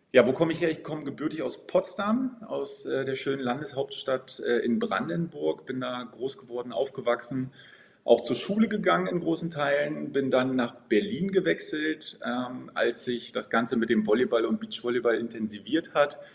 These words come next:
Hab da dann mein Abitur gemacht und, ähm, ja, dann auch über zehn Jahre in der Hauptstadt gelebt, gearbeitet und primär mit dem Ball unterwegs gewesen, so kann man sagen.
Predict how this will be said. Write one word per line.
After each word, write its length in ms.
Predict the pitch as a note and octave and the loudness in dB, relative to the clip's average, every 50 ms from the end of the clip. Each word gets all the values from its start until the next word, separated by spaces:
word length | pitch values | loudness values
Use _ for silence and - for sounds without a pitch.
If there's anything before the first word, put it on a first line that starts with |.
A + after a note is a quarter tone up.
| - - - - - _ _ _ | -20 -20 -20 -20 -20 _ _ _
Hab 200 | - B2+ - - | 0 2 6 8
da 120 | B2 B2 | 8 10
dann 140 | B2 C3+ C3+ | 10 8 8
mein 140 | A#2+ A#2+ - | 6 4 4
Abitur 400 | - A3+ A3+ - - - F#3+ G3+ | 2 0 0 0 4 4 6 6
gemacht 520 | G#3+ G3 F#3 F#3 G3 - - - - - C#3 | 6 2 2 -2 -2 -4 -8 -14 -14 -14 -8
und, 480 | - - C#3 C#3 C#3 C#3 C#3 C#3 C#3 C3+ - - A#2+ A#2+ | -4 -2 2 2 2 2 0 -4 -10 -12 -12 -8 -6 -4
ähm, 440 | B2 B2 B2 B2 B2+ B2+ A#2+ A#2 A2 | -4 -2 -4 -4 -4 -4 -4 -4 -4
ja, 320 | - - C#3 G2 F2 - - - | -2 -2 -2 -2 -2 -6 -8 -6
dann 180 | A2 A2 A2 | -2 0 0
auch 400 | G#2 - G2+ A2+ A#2 - - - | 0 2 0 -2 -4 -4 -10 -10
über 280 | - C3 A#2+ B2 B2 B2 | -10 0 2 2 2 2
zehn 200 | - - B2+ A#2 | 0 -2 -2 0
Jahre 360 | A#2+ A#2 A#2+ B2 A#2+ A#2+ A#2+ | 0 0 0 -2 -2 -2 -4
in 120 | A2+ A#2+ A#2+ | -2 0 4
der 280 | A#2+ A#2 A#2 A2+ A2 | 4 4 4 2 2
Hauptstadt 480 | A2 A#2+ B2+ - - - C3 B2 - - | 2 0 0 0 0 0 0 0 0 -2
gelebt, 420 | A#2+ A2+ A#2 C3+ - - - - | -4 -2 -2 -2 -2 -4 -8 -6
gearbeitet 640 | - F#2+ G#2+ A#2+ B2 C#3+ C#3 C#3 D3 D3 - - - - - - - - - _ _ _ _ _ _ | 0 2 2 4 4 2 0 0 -4 -6 -8 -10 -14 -18 -20 -20 -20 -20 -20 _ _ _ _ _ _
und 420 | - - C3 C3 C3 C3 C3 B2 - | 2 6 8 8 8 8 6 4 0
primär 640 | - - C#3 C#3 C#3 C3 C3 B2+ A#2+ A2+ B2+ - - - | -2 -4 -2 2 4 4 4 4 4 0 -2 -6 -10 -4
mit 160 | - A#2 - | -2 -2 2
dem 140 | - A#2 A2 | 4 4 6
Ball 220 | G#2+ G#2+ G#2+ B2 C3 | 8 10 10 10 10
unterwegs 500 | A#2+ A#2 A#2+ A2 - C3 - - - - | 8 8 4 4 4 2 0 -2 -2 -2
gewesen, 340 | D#3 C3+ D3+ D3+ D3+ D#3+ | 0 0 0 -2 -2 -2
so 100 | C#3 C#3+ | -4 -4
kann 140 | C#3+ - C#3 | -6 -4 -6
man 160 | C3+ C3+ C3+ | -6 -6 -4
sagen. 400 | C3 B2+ B2+ B2+ C3+ C#3 D3 D3+ | -2 0 2 2 0 0 -2 -8